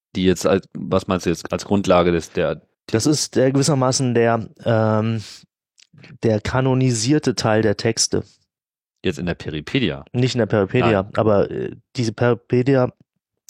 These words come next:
Speaker 2: basiert ja auf etwa zweihunderttausend kanonisierten Manuskriptseiten, die die Gesamtheft-Romanserie
Speaker 1: Was meinst du jetzt mit kanoni-,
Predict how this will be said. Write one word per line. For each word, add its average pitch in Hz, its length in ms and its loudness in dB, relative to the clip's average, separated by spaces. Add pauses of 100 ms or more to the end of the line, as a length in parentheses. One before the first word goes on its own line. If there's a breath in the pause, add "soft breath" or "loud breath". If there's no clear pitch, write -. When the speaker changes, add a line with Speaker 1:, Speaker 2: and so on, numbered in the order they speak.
(100)
Speaker 2:
basiert 113 440 0
ja 123 100 2
auf - 140 -2
etwa 120 260 0
zweihunderttausend 131 1600 0
kanonisierten 123 800 0
Manuskriptseiten, 120 1160 0
die 113 160 0
die 110 240 -2
Gesamtheft-Romanserie 120 1700 0
Speaker 1:
Was 117 60 2
meinst 98 180 -2
du 104 40 4
jetzt 92 120 -2
mit 90 180 -6
kanoni-, 90 460 -6